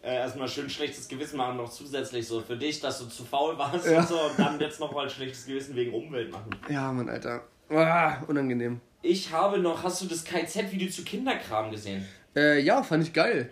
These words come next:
Speaker 1: Das waren so alte Videoausschnitte.
Speaker 2: Ja, Mann, auch
Speaker 1: Ziemlich
Speaker 2: wie,
Speaker 1: witzig.
Speaker 2: ja, wie am Ende Nico einfach so sagt, "Ja, jetzt werfen wir doch mal ein Bier hoch, was ich fangen kann und nicht ganz leer ist, damit
Speaker 1: Ja,
Speaker 2: ich hier
Speaker 1: das
Speaker 2: noch
Speaker 1: war
Speaker 2: einen Schluck
Speaker 1: schon
Speaker 2: trinken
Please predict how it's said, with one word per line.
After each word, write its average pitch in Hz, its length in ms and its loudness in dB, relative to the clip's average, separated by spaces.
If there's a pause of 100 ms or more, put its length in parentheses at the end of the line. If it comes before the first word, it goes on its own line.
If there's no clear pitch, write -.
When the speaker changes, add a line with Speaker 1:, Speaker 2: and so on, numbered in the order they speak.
Speaker 1:
Das 113 160 -4
waren 127 180 -2
so 135 100 -2
alte 151 280 2
Videoausschnitte. 127 560 0
Speaker 2:
Ja, 156 180 8
Mann, 156 200 4
auch 175 120 4
Speaker 1:
Ziemlich 175 320 6
Speaker 2:
wie, 139 60 0
Speaker 1:
witzig. 190 400 -4
Speaker 2:
ja, 170 240 6
wie 175 80 6
am 165 140 6
Ende 185 180 2
Nico 196 280 2
einfach 170 260 4
so 165 100 -2
sagt, 160 340 6
"Ja, 156 120 6
jetzt 143 180 2
werfen 185 300 4
wir 196 80 8
doch 190 40 6
mal 190 140 8
ein 180 80 2
Bier 220 160 8
hoch, 196 140 8
was 185 160 4
ich 160 80 -4
fangen 220 280 4
kann 202 160 6
und 202 60 4
nicht 208 160 0
ganz 220 260 6
leer 151 300 8
ist, 139 160 2
damit 160 140 4
Speaker 1:
Ja, 139 60 4
Speaker 2:
ich 143 40 4
hier 170 100 6
Speaker 1:
das 165 100 6
Speaker 2:
noch 156 40 6
Speaker 1:
war 147 60 6
Speaker 2:
einen - 40 -2
Schluck 156 100 2
Speaker 1:
schon 151 200 0
Speaker 2:
trinken - 60 0